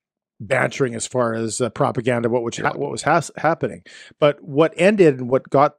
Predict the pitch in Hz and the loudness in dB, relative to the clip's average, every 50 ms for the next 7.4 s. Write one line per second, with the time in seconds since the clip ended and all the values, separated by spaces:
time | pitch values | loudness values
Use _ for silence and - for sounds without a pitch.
0 | _ _ - 139 131 131 117 - - 113 127 127 127 117 - - - - - 143 | _ _ 0 0 0 0 -2 -6 -2 0 2 2 2 0 -4 -10 -8 -2 2 2
1 | 135 120 - - 123 131 143 151 147 120 - - - 131 - - 123 120 - - | 2 2 0 0 2 2 2 2 0 -2 -4 -6 -6 -6 -4 -4 -6 -6 -4 -2
2 | 127 131 135 135 131 127 117 117 _ _ 127 123 120 120 120 - - 131 120 117 | -2 0 0 0 -2 -2 -4 -8 _ _ -4 -2 -2 -4 -4 -4 -2 -2 -2 -2
3 | 120 117 - 123 123 127 123 117 117 98 110 104 104 104 - - 165 190 175 139 | -2 -2 0 2 2 2 2 2 0 -2 -2 -2 -4 -2 0 0 0 2 0 -2
4 | 117 98 - 120 113 107 110 110 113 107 - - 147 175 185 160 120 120 113 110 | -4 -4 -2 -2 -2 0 0 -2 -4 -4 -2 2 2 4 4 2 0 -2 -4 -6
5 | 107 - - - - - _ _ - 127 135 131 123 123 120 113 110 - - - | -8 -10 -16 -20 -20 -20 _ _ -4 -2 0 0 0 -2 -4 -6 -8 -8 -4 -2
6 | 127 120 117 113 110 117 123 117 113 _ - 120 110 101 - 139 127 117 123 113 | -2 0 -2 -2 -2 -2 -2 -2 -2 _ -4 -4 -4 -2 -2 -2 -2 -2 -2 -6
7 | 113 - - - 170 180 160 | -6 -6 -4 -4 -2 0 0